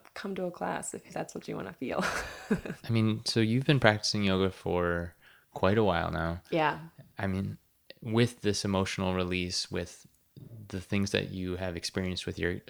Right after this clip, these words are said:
Speaker 2: with your family, what are some of the biggest challenges that you've faced in this,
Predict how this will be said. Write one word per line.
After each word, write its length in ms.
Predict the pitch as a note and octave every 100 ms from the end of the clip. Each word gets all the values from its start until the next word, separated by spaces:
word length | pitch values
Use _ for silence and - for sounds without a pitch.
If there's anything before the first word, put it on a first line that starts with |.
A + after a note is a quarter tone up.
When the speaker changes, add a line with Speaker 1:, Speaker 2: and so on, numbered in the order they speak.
| -
Speaker 2:
with 260 | F#2+ G2+ -
your 80 | F2+
family, 640 | G2+ G2 F#2+ F#2+ F#2 F#2 - - - - -
what 300 | G#2 A#2 A#2
are 220 | G#2+ G#2
some 200 | - F#2+
of 40 | F2+
the 60 |
biggest 280 | E2+ F2 F2
challenges 480 | - F2+ F2 F2 E2+
that 340 | F#2 F2+ - _ - - - _ _ _ _
you've 300 | - G2+ G#2
faced 680 | - A2+ G#2 F#2+ - - - - - -
in 480 | - G#2+ G#2+ G2 F#2+
this, 560 | F2 G2 - - -